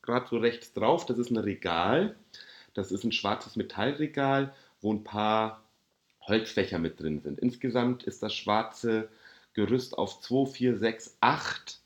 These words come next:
viereckige Kästchen aufgebaut, die in zwei Reihen,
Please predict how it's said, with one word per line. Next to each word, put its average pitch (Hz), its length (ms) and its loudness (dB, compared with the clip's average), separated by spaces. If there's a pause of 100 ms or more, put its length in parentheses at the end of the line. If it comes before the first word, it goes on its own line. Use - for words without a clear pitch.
(260)
viereckige 113 440 0
Kästchen 123 440 -2
aufgebaut, 156 720 2 (460)
die 117 120 4
in 110 160 2
zwei 117 340 2
Reihen, 120 520 2